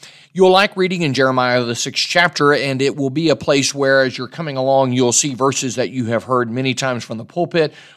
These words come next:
or in other circumstances, famous passages like Jeremiah six fourteen, "They say, 'Peace, peace,' when there is no peace,"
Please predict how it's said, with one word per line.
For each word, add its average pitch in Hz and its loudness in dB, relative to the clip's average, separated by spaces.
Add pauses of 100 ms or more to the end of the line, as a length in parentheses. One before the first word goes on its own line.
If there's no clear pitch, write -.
or 120 -16
in 123 -12
other 127 -4
circumstances, 131 -10
famous 160 -8
passages 131 -8 (260)
like 123 -8
Jeremiah 123 -6
six - -10
fourteen, 165 -8
"They 117 -4
say, 117 -4
'Peace, 143 -10
peace,' 139 -8
when 120 -6
there 113 -6
is 147 -2
no 139 -2
peace," 127 -6